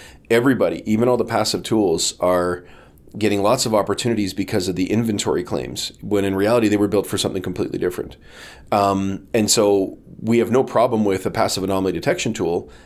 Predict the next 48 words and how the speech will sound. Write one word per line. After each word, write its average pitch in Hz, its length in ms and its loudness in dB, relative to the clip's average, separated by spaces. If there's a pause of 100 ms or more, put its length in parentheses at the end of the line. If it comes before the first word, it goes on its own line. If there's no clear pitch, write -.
(120)
but 110 120 0
we'd 110 160 0
rather 110 260 4
it 82 80 0
was 98 260 -2
used 107 300 2
as 95 220 0
a 92 120 -2
detection, - 640 -6 (240)
right, 107 240 2
as 104 140 0
opposed 92 320 0
to, 92 280 0 (160)
you 98 120 0
know, 87 140 -4
inventorying 98 600 -2
and 90 80 -6
profiling. 82 420 -2 (380)
Um, 98 500 0 (880)
and 117 120 2
so 107 200 2
we 120 240 0
think 110 340 0
of 104 140 0
it 101 80 4
as 95 160 0
an 95 100 -2
and, 95 460 -2
not 92 160 -2
an 90 80 -4
or. 92 240 -2
So - 120 -4
to 127 60 -2
be 135 80 -2
clear, 147 420 0 (280)
yes, 120 260 2
we 110 80 0
have 107 100 2
a 104 40 -4
technology 107 500 -2
we 98 140 -2
think 95 180 -4
is 98 100 -2
superior 101 480 -2
in 104 220 -2
the 101 140 -2
inventorying 107 500 -2
capability. 113 580 -4